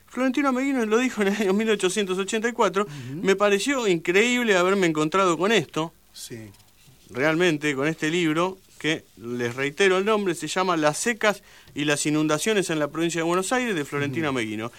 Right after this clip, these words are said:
Speaker 1: Está publicado por el Ministerio de Asuntos Agrarios,
Speaker 2: Ah.
Speaker 1: eh,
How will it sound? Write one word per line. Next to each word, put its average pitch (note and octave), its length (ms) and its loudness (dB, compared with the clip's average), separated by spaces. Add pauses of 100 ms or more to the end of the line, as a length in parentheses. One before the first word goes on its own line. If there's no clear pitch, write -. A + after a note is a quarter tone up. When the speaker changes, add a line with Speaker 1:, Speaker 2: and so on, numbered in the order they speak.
(300)
Speaker 1:
Está F3+ 340 2
publicado F#3 640 2
por E3+ 120 0
el E3 80 0
Ministerio D#3+ 440 0
de E3+ 40 0
Asuntos E3+ 380 -4
Agrarios, A3 520 0 (240)
Speaker 2:
Ah. C3+ 240 -10
Speaker 1:
eh, B2 720 0